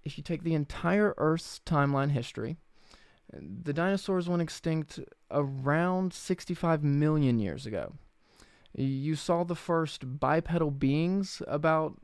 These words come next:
five to seven million years ago, and the first hominids, the first version of Homo sapiens, about two million years ago.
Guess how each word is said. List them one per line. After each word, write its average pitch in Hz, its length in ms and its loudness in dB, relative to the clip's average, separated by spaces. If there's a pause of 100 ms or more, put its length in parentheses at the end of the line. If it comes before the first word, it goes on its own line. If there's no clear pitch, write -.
five 160 500 -4
to 156 120 -8
seven 143 500 0
million 98 320 -6
years 65 240 -14
ago, 50 460 -12
and 131 400 -6
the 135 100 -2
first 151 380 -4 (180)
hominids, 156 720 2 (440)
the 127 460 -8
first 139 240 0
version 131 460 2
of 123 80 -2
Homo 123 240 2
sapiens, 127 640 -4 (1300)
about 175 400 0 (960)
two 202 200 4
million 120 340 4
years 55 240 -10
ago. - 160 -8